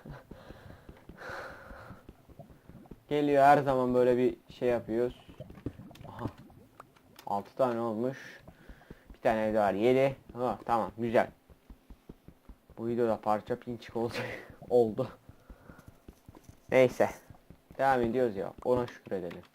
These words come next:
Hop, bunu alalım.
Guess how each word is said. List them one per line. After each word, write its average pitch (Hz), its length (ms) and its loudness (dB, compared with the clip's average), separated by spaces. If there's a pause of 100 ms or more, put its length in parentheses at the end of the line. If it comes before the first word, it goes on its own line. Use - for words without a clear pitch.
(4000)
Hop, 151 160 -2 (160)
bunu 135 140 2
alalım. 127 400 4